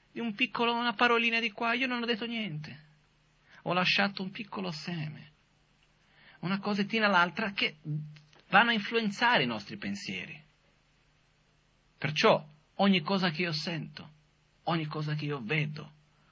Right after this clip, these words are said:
ogni cosa che io sperimento, ogni pensiero che ho ha un'influenza su di me. Perciò i piccoli pensieri, le piccole parole hanno un'influenza enorme in noi.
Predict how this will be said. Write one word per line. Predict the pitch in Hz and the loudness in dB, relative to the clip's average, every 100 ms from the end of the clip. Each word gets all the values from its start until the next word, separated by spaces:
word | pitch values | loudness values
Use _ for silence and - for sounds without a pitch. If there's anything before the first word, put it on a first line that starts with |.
| _ | _
ogni | 139 151 | 0 2
cosa | 160 156 | 2 0
che | 151 | 0
io | 151 | 0
sperimento, | 151 - 147 143 156 - - - - _ _ _ _ _ | -2 -4 -4 -2 -2 -2 -8 -16 -18 _ _ _ _ _
ogni | 151 160 151 | 2 2 2
pensiero | 156 151 151 - 220 180 - | 4 2 2 2 4 4 0
che | - | 0
ho | 131 196 196 - _ - | 4 2 0 -10 _ 0
ha | 147 | 4
un'influenza | 151 151 143 151 123 - | 6 4 0 -4 -4 -8
su | - | -12
di | - | -12
me. | 76 - _ _ _ _ _ _ _ _ _ _ _ _ _ _ _ _ _ - | -16 -18 _ _ _ _ _ _ _ _ _ _ _ _ _ _ _ _ _ -6
Perciò | 180 - 151 | -4 0 0
i | |
piccoli | 151 233 - - 214 | 0 -6 -6 -4 -2
pensieri, | 202 202 196 - 196 180 175 | -2 -4 -4 -4 -4 -6 -6
le | 180 | -6
piccole | 165 233 208 - 202 | -6 -6 -6 -2 -2
parole | 202 196 165 151 156 - - _ _ - | 0 0 0 0 -4 -6 -14 _ _ -2
hanno | 185 220 | 2 4
un'influenza | 208 196 208 214 - - | 2 0 -2 -4 -6 -2
enorme | 196 208 208 113 92 101 | 0 4 4 2 0 -8
in | - 101 | -8 -8
noi. | 90 82 | -8 -12